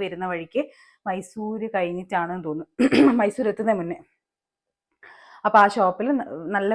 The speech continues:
വിലക്കുറവിൽ ഫ്രഷ് ആയിട്ടുള്ള പച്ചക്കറികൾ കിട്ടും. ഇപ്പൊ ഇഞ്ചിയെല്ലാം നല്ല ഫ്രഷ് സാധനം കിട്ടും. അപ്പൊ നമുക്ക് വാങ്ങി സ്റ്റോർ ചെയ്തൊരു മൂന്നാല് മാസത്തേക്ക് എത്തും. ആ, വിലയും കുറവാണ്. അപ്പൊ അങ്ങനെ കൊണ്ടുവരാറുണ്ട്. അപ്പൊ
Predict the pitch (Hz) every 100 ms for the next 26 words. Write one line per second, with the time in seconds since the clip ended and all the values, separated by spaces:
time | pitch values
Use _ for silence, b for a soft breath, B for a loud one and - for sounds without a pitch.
0 | 208 180 180 208 190 202 214 185 - -
1 | 220 190 196 185 - 190 185 180 165 156
2 | 170 - 190 196 196 214 220 220 208 208
3 | 190 - 202 156 156 156 160 175 196 196
4 | 214 180 196 208 202 185 208 196 202 190
5 | 185 185 202 185 175 - 175 180 - -
6 | b b b b b b - 196 208 208
7 | 226 214 190 185 185 180 196 196 214 247
8 | 240 247 214 165 156 175